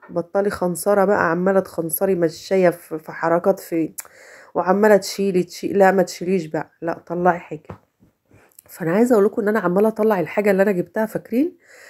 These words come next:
يعني انا عماله اطلع حاجه في حاجه، فشكلي هطلع الح-، بقيه الحاجه يعني. <laughs>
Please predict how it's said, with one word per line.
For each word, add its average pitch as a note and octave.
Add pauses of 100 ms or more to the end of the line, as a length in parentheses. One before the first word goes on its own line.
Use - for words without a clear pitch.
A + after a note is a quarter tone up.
(240)
يعني E3+
انا G#3+
عماله A3
اطلع A#3
حاجه A3
في -
حاجه، E3
فشكلي F3
هطلع G3
الح-، F3+
بقيه F3+
الحاجه F3
يعني. G3
<laughs> C#4